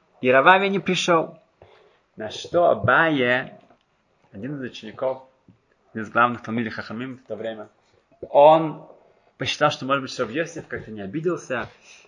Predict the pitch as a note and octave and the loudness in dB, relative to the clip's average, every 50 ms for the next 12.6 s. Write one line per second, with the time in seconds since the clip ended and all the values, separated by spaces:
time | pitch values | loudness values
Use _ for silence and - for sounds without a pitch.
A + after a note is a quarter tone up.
0 | _ _ _ - B2+ B2+ C3 B2+ B2 - _ _ _ _ _ - - - - - | _ _ _ -2 0 0 0 0 -4 -8 _ _ _ _ _ -20 -20 -20 -10 -4
1 | B2+ A#2 A2+ - - - G3 G#3 A3 G#3 F#3 E3 D3 C3+ C#3+ D#3 F#3 G#3 G3+ F#3 | -2 -2 -2 -4 -6 -8 -2 2 4 6 6 6 4 4 4 6 6 4 4 2
2 | D#3+ C#3+ B2 G#2+ F#2+ D#2+ - - _ _ - - A#2 - - - C3+ D3+ D#3 D#3+ | 0 -2 0 -2 -2 -4 -10 -16 _ _ -16 -16 -10 -8 -6 -4 -2 0 0 0
3 | E3+ D#3 - _ _ _ _ _ _ _ _ C3+ C3+ C3 - C#3+ C3 - - E3 | -2 -4 -6 _ _ _ _ _ _ _ _ -10 -10 -8 -8 -10 -8 -4 -2 -2
4 | E3 D3+ - - - _ _ _ _ _ _ - - - C3+ B2+ C3+ C#3 C3+ - | -2 -4 -8 -16 -20 _ _ _ _ _ _ -20 -14 -10 -2 0 0 0 0 -2
5 | - _ _ _ _ _ _ A#2+ A#2+ A#2+ - B2+ A#2 A#2+ B2+ B2+ B2 - - - | -8 _ _ _ _ _ _ -2 -2 -2 0 -4 0 4 4 4 4 2 -4 -10
6 | - _ _ _ _ - _ _ _ - A#2+ - - C#3+ D3 D#3+ E3 E3 E3 - | -12 _ _ _ _ -20 _ _ _ -16 -12 -6 -2 2 4 4 4 2 -2 -2
7 | - C#3+ C3 C#3+ D#3+ E3 E3 D3+ - - - - - - C3 A#2+ - C#3 B2+ - | -4 -4 0 2 2 2 2 -2 -6 -12 -16 -18 -16 -16 -18 -14 -8 -8 -8 -6
8 | - D3 D3+ D3 - - A#2+ G#2+ B2 B2 - A#2+ - - A#2+ A2 - - - A2 | -4 -4 -4 -4 -6 -10 -10 -8 -8 -8 -8 -10 -12 -12 -14 -14 -14 -14 -12 -12
9 | G#2 G2 _ _ _ _ _ _ _ _ _ _ _ _ _ _ _ _ _ _ | -14 -14 _ _ _ _ _ _ _ _ _ _ _ _ _ _ _ _ _ _
10 | - A#2 G#2 A2 A2 - - D#3 D#3 D3+ D#3+ D#3 D#3 - - - - _ _ _ | -18 -16 -14 -16 -16 -10 -4 0 2 2 2 0 -2 -8 -14 -20 -20 _ _ _
11 | _ - A#2 B2 B2+ B2+ - - - _ _ _ - A#2+ A2+ A#2 B2 B2 - - | _ -8 -6 -4 -4 -6 -6 -8 -16 _ _ _ -12 -10 -8 -6 -8 -8 -6 -4
12 | A2+ A2 A2 - - G2+ - - - F#2 F#2 | -4 -6 -6 -6 -10 -12 -10 -10 -12 -14 -14